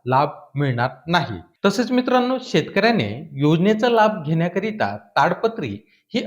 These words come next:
अधिकृत विक्रेत्याकडूनच खरेदी करायला हवी. तसेच जीएसटी सह पक्के बिल शेतकऱ्याला सादर करावे लागणार आहे. तर मित्रांनो, आता या योजनेचा लाभ घेण्याकरिता अर्ज कशा प्रकारे सादर करायचा याबाबत या ठिकाणी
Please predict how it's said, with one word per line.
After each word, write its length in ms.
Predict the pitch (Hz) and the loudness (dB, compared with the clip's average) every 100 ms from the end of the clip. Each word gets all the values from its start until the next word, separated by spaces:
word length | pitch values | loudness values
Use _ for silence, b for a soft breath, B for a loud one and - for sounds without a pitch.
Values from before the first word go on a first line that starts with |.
| - | -2
अधिकृत 640 | 156 156 180 - 233 - 165 | 0 2 0 -4 -8 -8 -12
विक्रेत्याकडूनच 960 | 120 139 160 185 208 202 180 196 208 208 | -6 -4 0 2 2 0 0 2 2 0
खरेदी 240 | 139 131 | -2 0
करायला 400 | 160 135 117 120 135 | 0 2 4 2 2
हवी. 240 | 156 127 110 - b b b - | 0 0 -4 -10 b b b -2
तसेच 240 | 202 262 | 0 2
जीएसटी 500 | 208 151 175 185 233 | 0 2 2 2 0
सह 220 | 220 247 180 110 - - | 0 2 2 0 -4 -4
पक्के 300 | - - 226 | -4 0 -2
बिल 500 | 156 156 220 101 90 _ | 0 0 2 0 -6 _
शेतकऱ्याला 600 | - 160 - 160 165 180 - | -2 -2 2 2 4 2 -2
सादर 320 | - 139 127 | -4 -2 0
करावे 380 | 151 131 120 123 - - | 0 2 2 0 -4 -2
लागणार 340 | 123 110 117 143 | -2 0 -2 -4
आहे. 300 | 165 165 98 78 _ b b b | -2 -2 -6 -16 _ b b b
तर 80 | 226 | 0
मित्रांनो, 340 | 254 269 269 277 | 2 2 4 4
आता 160 | 269 | 2
या 140 | 277 269 | 2 2
योजनेचा 520 | 226 175 170 214 220 | 4 2 4 2 4
लाभ 220 | 214 202 | 2 2
घेण्याकरिता 800 | 180 190 190 214 107 107 - - 151 | 0 -2 -2 -4 -4 -6 -6 -6 -2
अर्ज 220 | 180 214 226 | 0 0 0
कशा 200 | - 170 | -2 -2
प्रकारे 340 | 165 156 160 | -6 -6 -6
सादर 280 | 165 127 135 | -4 -6 -6
करायचा 420 | 127 165 180 - 110 117 | -8 -6 -6 -8 -8 -2
याबाबत 420 | 165 110 120 127 | -2 -2 -8 -12
या 60 | |
ठिकाणी 320 | 123 - 107 | -12 -12 -14